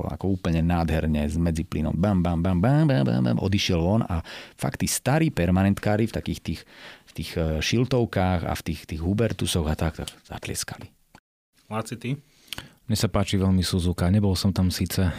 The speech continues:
Speaker 3: ale tá atmosféra, viem, že aj japonskí fanúšikovia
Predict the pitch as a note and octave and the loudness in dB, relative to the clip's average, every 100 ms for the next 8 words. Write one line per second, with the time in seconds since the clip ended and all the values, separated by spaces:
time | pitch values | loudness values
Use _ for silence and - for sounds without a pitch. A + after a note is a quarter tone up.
0 | - - F#2 F#2 F#2 F2+ F2+ F2+ G2+ G#2+ | -6 -2 0 2 2 2 2 2 2 2
1 | A2+ G#2+ - G#2+ G2+ G2 G2 G#2+ G2 G2 | 2 2 2 2 4 4 4 4 4 2
2 | - G2+ G#2+ - F#2+ F#2+ G2+ - F2+ F2 | 2 2 2 2 2 2 0 0 2 2
3 | F2 E2+ | 2 0